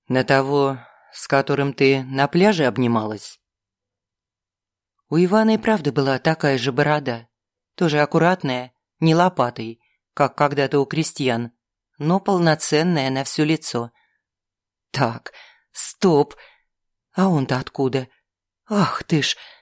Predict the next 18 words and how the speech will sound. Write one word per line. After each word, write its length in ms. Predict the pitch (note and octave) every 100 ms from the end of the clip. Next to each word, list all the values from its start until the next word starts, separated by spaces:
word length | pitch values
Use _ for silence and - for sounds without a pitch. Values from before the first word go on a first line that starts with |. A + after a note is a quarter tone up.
| _ _ _ _
Значит, 680 | - - D#3+ E3+ D#3+ F3+ E3+
это 220 | F#3 F3+
его 420 | F#3 F3 G3+ F3+ D3+
мотоцикл 880 | C#3+ D3+ D3+ - E3 C#3 C#3+ C3 - - -
тогда 400 | - F3+ F3+ E3
в 80 | D3
кустах 540 | - F#3+ - D#3 C#3
взревел!» 580 | D3 C#3 F#3 F3 D#3 C#3+ - - _ _ _ _ _ _ _
А 220 | - D#3+ E3+
он 220 | F#3 G3+
продолжил. 840 | - G3+ F3+ C#3+ C3+ A#2+ B2 B2 - _ _ _ _ _ _ _ _ _ _ _
«Тебе 300 | - C3+ C3
же 120 | B2 B2+
такие 340 | C#3+ - C3+
бороды 580 | B2+ C#3+ B2 A2 B2+ A#2+
нравятся? 720 | C3 C#3 F3 D3+ A#2 - G#2 G#2 _ _ _ _ _ -
Нет 320 | C#3 F3+ F#3
разве? 520 | A#2+ A#2 A2 G#2+ G#2